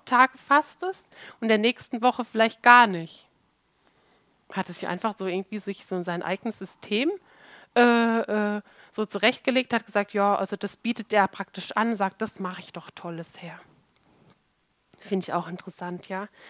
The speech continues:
Er verzehntet alles und so weiter, ja, das machen andere auch. <laughs> Dann sehen wir hier den Zöllner. Der Zöllner, ähm,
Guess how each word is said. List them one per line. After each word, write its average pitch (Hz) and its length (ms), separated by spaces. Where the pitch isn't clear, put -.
Er 208 80
verzehntet 254 680
alles 226 320
und 202 180
so 185 160
weiter, 185 260
ja, 180 160
das - 160
machen 196 280
andere 190 440
auch. 170 220
<laughs> - 460
Dann 277 240
sehen 254 280
wir 247 80
hier 262 120
den 262 160
Zöllner. 180 580
Der 185 120
Zöllner, 220 560
ähm, 202 360